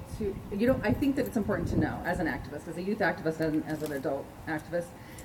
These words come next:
that you don't have to do all of the things, right? You don't have to be an advocate all the time for all of the things. Um, there are other people doing great work, and I find an easy way to do that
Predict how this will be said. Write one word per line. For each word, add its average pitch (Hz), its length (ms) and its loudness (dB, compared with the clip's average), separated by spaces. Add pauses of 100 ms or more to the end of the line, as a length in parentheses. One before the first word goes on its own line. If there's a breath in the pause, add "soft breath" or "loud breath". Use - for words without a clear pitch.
that 220 60 6
you 220 100 8
don't 240 180 6
have 226 220 6
to 226 80 2
do 196 320 6
all 170 200 6
of 170 120 2
the 156 80 0
things, - 500 -2
right? 175 180 2
You 170 60 -4
don't 190 140 -2
have 202 220 -2
to 196 60 2
be 185 220 -2
an 175 80 0
advocate 160 500 -2
all 180 120 0
the 180 80 -2
time 151 480 -6
for 180 100 2
all 147 180 2
of 139 120 -4
the 143 80 0
things. 135 400 -2 (440 loud breath)
Um, 160 300 4
there 190 180 8
are 180 80 2
other 208 220 8
people 220 340 2
doing 208 260 6
great 185 220 6
work, 220 280 4
and 175 120 2
I 170 120 2
find 180 240 0
an 175 180 2
easy 175 220 2
way 180 160 4
to 170 100 4
do 156 160 2
that 208 400 4